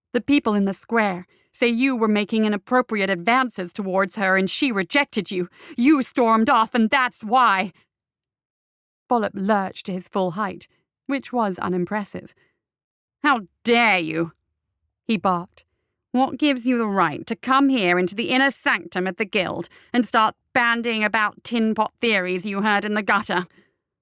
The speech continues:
"You are a liar!" the boy shouted back, jabbing a finger at the smaller man. "What have you done with her?" "I've had quite enough of this nonsense.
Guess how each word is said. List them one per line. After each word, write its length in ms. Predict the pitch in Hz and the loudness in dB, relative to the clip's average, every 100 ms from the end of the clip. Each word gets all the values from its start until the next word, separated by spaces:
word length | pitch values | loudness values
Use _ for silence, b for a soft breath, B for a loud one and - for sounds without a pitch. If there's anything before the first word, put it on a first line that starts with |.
| _ _ _ _ _ _ _ _ _ | _ _ _ _ _ _ _ _ _
"You 200 | 240 294 | 2 4
are 180 | 254 247 | 4 4
a 80 | 247 | 2
liar!" 640 | 262 269 254 233 220 180 _ _ _ _ _ _ _ _ _ _ - | 2 4 4 2 0 -4 _ _ _ _ _ _ _ _ _ _ -6
the 80 | 196 | 0
boy 260 | 185 175 | 2 2
shouted 480 | 165 208 190 185 175 | 0 -2 -2 -2 -6
back, 320 | 185 185 _ _ _ _ - | -6 -8 _ _ _ _ -4
jabbing 380 | 233 214 202 190 | 0 0 0 -4
a 40 | |
finger 440 | 180 220 208 180 175 | -2 -2 -2 -2 -4
at 100 | - | -4
the 80 | 190 | -6
smaller 380 | 196 190 185 | -4 -2 0
man. 320 | 190 185 185 - _ _ _ _ - | 0 -2 -6 -12 _ _ _ _ -6
"What 280 | 247 262 277 | 0 2 2
have 100 | 233 | 2
you 160 | 233 | -2
done 400 | 185 269 262 254 | 0 4 4 4
with 160 | 226 214 | -2 0
her?" 380 | 233 226 214 - _ _ _ _ _ _ _ _ _ _ _ _ _ _ _ | 4 4 2 -4 _ _ _ _ _ _ _ _ _ _ _ _ _ _ _
"I've 220 | - 190 | -2 0
had 200 | 180 165 | 0 -2
quite 260 | - 185 180 | 0 0 2
enough 200 | 190 170 | 0 0
of 100 | 175 | -2
this 180 | 185 202 | -4 0
nonsense. 520 | 185 185 208 175 | 0 0 -2 -4